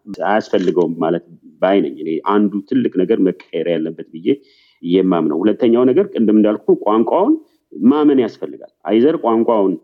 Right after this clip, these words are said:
በሀገር ውስጥ ቋንቋ ማድረግ አንችልም፣ እስከ መጨረሻ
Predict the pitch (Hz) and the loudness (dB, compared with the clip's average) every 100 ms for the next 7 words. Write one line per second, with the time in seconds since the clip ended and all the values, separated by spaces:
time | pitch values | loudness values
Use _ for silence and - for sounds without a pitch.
0 | _ _ 87 87 85 104 104 - - 92 | _ _ 0 0 2 0 -2 -4 -2 0
1 | 92 82 92 101 113 101 90 95 - 90 | 0 0 0 0 0 0 -2 -2 -4 -10
2 | 80 _ - 98 98 101 101 | -10 _ -14 -12 -6 -4 -4